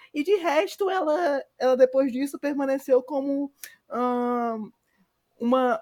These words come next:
uma personalidade dentro do nicho do carimbó, que como vocês sabem, né, vocês assistindo a mus-,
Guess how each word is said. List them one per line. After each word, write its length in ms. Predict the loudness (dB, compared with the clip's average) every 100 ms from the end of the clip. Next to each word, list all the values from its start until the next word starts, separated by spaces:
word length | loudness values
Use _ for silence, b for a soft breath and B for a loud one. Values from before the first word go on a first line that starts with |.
| -4
uma 480 | 0 2 2 0 8
personalidade 720 | 10 10 6 2 4 4 2
dentro 500 | 0 0 0 0 -2
do 140 | -2 -2
nicho 400 | -2 -2 -4 -4
do 100 | -6
carimbó, 560 | 0 0 0 -2 -2
que 140 | -6 -8
como 200 | -8 -6
vocês 300 | -6 -6 -8
sabem, 380 | -6 -6 -4 -4
né, 120 | -4
vocês 300 | -6 -8 -8
assistindo 480 | -10 -12 -12 -8 -4
a 100 | -4
mus-, 220 | -6